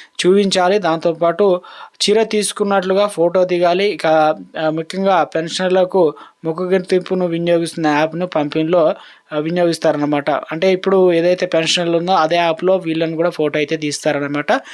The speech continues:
So క్లియర్గా చెప్తున్నారు. ఇక్కడ వచ్చేసి సభ్యులకు, అంటే సభ్యత్వాన్ని అందులో చాలామంది ఒకవేళ, ఆ, ఆధార్ కార్డు లేకపోయినా కూడా మహిళా సంఘాల సభ్యులుగా ఆధార్ నెంబరుతో యాప్లో ఫోటో తీసి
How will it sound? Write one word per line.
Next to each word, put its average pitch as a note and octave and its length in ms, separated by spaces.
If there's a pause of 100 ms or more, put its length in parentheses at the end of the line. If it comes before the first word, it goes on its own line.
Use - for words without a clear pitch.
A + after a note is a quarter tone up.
(220)
So D#3+ 180
క్లియర్గా E3 320
చెప్తున్నారు. D#3+ 640 (340)
ఇక్కడ A3 200
వచ్చేసి A3 440
సభ్యులకు, G3 760
అంటే F3 260
సభ్యత్వాన్ని F3+ 840 (380)
అందులో F3 420 (160)
చాలామంది G3 480
ఒకవేళ, F#3 520 (480)
ఆ, E3 60 (400)
ఆధార్ F3 160
కార్డు F#3+ 220
లేకపోయినా F3+ 500
కూడా F3 180
మహిళా E3+ 260
సంఘాల F3 280
సభ్యులుగా E3 460
ఆధార్ D#3+ 340
నెంబరుతో D3+ 920
యాప్లో D#3 380
ఫోటో D3+ 300
తీసి D3+ 540